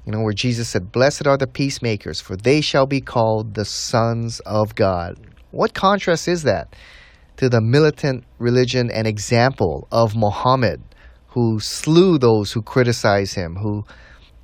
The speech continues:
spread Islam by the sword? What a comparison to Muhammad, who spread his religion by the sword, who assassinated many of his critics, and those who opposed him,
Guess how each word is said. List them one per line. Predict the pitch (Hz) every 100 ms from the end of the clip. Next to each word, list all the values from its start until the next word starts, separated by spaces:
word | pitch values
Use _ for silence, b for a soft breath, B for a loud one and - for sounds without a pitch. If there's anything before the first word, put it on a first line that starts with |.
| -
spread | - - 160 170 165
Islam | 175 185 156 127 95 90 101
by | 110 117
the | 113
sword? | - - 127 113 87 73 - - b b b -
What | 208
a |
comparison | 214 190 165 180 175 - 90 85
to | -
Muhammad, | 120 117 - 147 160 113 80
who | 101 101
spread | - - 131 127 123 b b b b
his | - 160 151
religion | 143 135 123
by | 107 135
the | 131
sword, | - 127 104 87
who | 95 117
assassinated | - - 180 170 147 123 110 92 101
many | 139 143 123
of | 101 110
his | 110 113
critics, | - - 131 95 -
and | 104 95
those | 127 123
who | 127 113
opposed | 101 - 143 139 -
him, | 101